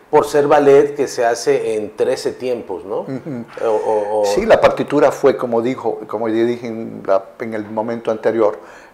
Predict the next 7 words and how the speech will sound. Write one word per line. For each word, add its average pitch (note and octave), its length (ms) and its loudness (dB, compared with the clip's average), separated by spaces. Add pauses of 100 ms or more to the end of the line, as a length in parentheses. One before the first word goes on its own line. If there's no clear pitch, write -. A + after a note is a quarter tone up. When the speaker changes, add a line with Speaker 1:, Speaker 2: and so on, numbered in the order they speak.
Speaker 2:
es A2+ 340 -4 (200)
tomada C3+ 580 6
fundamentalmente A#2+ 1080 -2
de G#2 140 -4
la G2+ 160 0
ópera A#2 500 2
Carmen. A#2 460 0